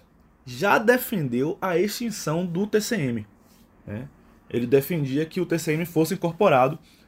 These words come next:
ao T C E, que é como funciona em diversos outros estados da, da federação, né? Ele, eles são uma coisa só. Aqui criaram dois tribunais diferentes, né? Eles, eles, eles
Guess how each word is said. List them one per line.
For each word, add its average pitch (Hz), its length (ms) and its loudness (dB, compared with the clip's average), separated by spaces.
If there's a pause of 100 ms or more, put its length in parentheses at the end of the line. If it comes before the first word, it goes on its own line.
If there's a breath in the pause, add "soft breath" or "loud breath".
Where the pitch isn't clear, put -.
(260 soft breath)
ao 156 160 8
T 156 160 -2
C 131 360 2
E, 151 40 0
que - 180 -8
é 302 60 0
como 254 240 -2
funciona 233 500 -2
em 226 60 -4
diversos 160 500 0
outros 165 240 -2
estados 143 640 -2 (360 soft breath)
da, 151 320 6 (180)
da 156 160 6
federação, 165 560 0
né? 113 320 -6
Ele, 135 180 -4 (120)
eles 147 180 2
são 151 180 0
uma 170 220 2
coisa 160 320 0
só. 104 320 -4 (500 soft breath)
Aqui 165 440 0
criaram 170 360 2
dois 180 360 4
tribunais 147 640 -2 (320 soft breath)
diferentes, 120 720 -2
né? 120 440 0
Eles, 113 380 -2
eles, 113 680 -4
eles 110 680 -4